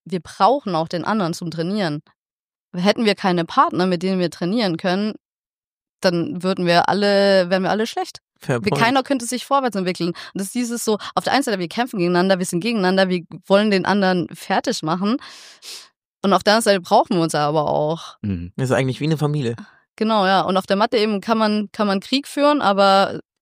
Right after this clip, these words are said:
Speaker 1: sobald man irgendwie der Kampf vorbei
Speaker 2: Jetzt
Speaker 1: ist, können wir auch die größten Freunde sein.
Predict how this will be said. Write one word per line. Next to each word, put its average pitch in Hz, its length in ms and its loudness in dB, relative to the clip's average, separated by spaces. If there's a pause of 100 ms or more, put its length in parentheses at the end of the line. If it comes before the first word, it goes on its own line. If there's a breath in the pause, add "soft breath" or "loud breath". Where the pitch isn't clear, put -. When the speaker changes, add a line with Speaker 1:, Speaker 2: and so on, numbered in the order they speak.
(400 soft breath)
Speaker 1:
sobald 208 380 0
man 202 320 -2
irgendwie 202 240 -2
der 196 100 2
Kampf 208 220 -2
vorbei 196 300 2
Speaker 2:
Jetzt 233 240 0
Speaker 1:
ist, 190 140 -10 (180)
können 208 180 -2
wir 196 80 2
auch 202 60 2
die 208 100 -6
größten 214 340 -4
Freunde 202 360 0
sein. 156 340 -2